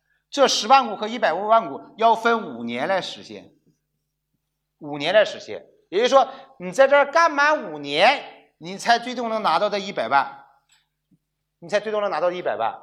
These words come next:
啊！每干满一年能拿到多少？二十万，这是一个实际上的要求，这就是所谓周期分期实现的问题。那么这个周期一般呢，我们分几年？一般呢是几年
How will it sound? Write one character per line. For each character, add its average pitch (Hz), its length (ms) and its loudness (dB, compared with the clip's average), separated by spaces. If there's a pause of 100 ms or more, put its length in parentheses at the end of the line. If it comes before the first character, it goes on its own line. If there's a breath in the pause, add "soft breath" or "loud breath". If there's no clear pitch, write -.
(220)
啊！ - 400 -2
每 185 180 -2
干 294 220 6
满 269 180 0
一 277 100 0
年 202 480 2
能 196 80 -14
拿 208 100 -2
到 208 100 2
多 220 120 2
少？ 202 600 2 (800)
二 190 240 4
十 - 120 -10
万， 107 160 -6 (1200)
这 240 120 -4
是 220 120 -2
一 185 80 -10
个 202 80 0
实 196 240 -8
际 254 120 -2
上 214 100 2
的 170 60 -4
要 165 80 2
求， 143 100 -2
这 247 140 -6
就 208 80 -4
是 - 340 -6
所 175 160 -6
谓 202 320 0
周 269 220 4
期 - 500 -8
分 233 160 -2
期 226 140 -6
实 - 160 -10
现 113 160 -6
的 101 80 -12
问 104 120 -14
题。 - 280 -20 (800)
那 202 100 -2
么 220 180 10 (380)
这 285 80 -6
个 262 80 6
周 285 220 0
期 294 240 2
一 247 340 -8
般 302 260 4
呢， 262 80 2
我 143 140 -4
们 139 100 -6
分 220 200 -8
几 117 160 -16
年？ 80 320 -20 (640)
一 233 140 -10
般 285 180 8
呢 277 100 2
是 190 160 -8
几 117 120 -16
年 87 300 -20